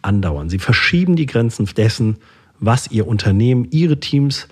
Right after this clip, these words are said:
leisten und fordern Ihr Team wirklich heraus, enorme Fortschritte zu machen. Dabei sind die Grenzen zwischen Vision und B-Hacks auch wirklich fließend,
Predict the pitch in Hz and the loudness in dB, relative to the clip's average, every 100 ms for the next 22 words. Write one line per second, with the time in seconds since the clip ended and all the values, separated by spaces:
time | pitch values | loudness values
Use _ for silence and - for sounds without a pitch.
0 | - 98 104 127 143 - 104 104 95 - | -10 -2 0 0 -2 -4 -6 -6 -4 0
1 | 139 147 131 107 110 - 120 117 104 113 | 0 2 0 -2 -6 -4 -2 0 2 2
2 | 131 131 - 107 95 98 104 - _ - | 0 -2 -2 -2 0 -2 -2 -8 _ -2
3 | 101 101 113 131 139 135 120 110 - 98 | 2 2 2 2 2 0 -2 -4 -4 -6
4 | 98 - 82 78 - - _ _ 113 113 | -8 -8 -8 -8 -12 -20 _ _ 0 2
5 | 107 127 135 120 120 170 170 151 - 143 | 4 2 0 0 2 2 2 -2 0 0
6 | - 110 101 104 156 165 117 131 156 117 | 2 4 4 4 4 4 2 2 0 0
7 | 117 - 104 113 - - - 120 147 160 | -2 -4 0 0 0 -4 -2 0 0 2
8 | 180 185 | 0 0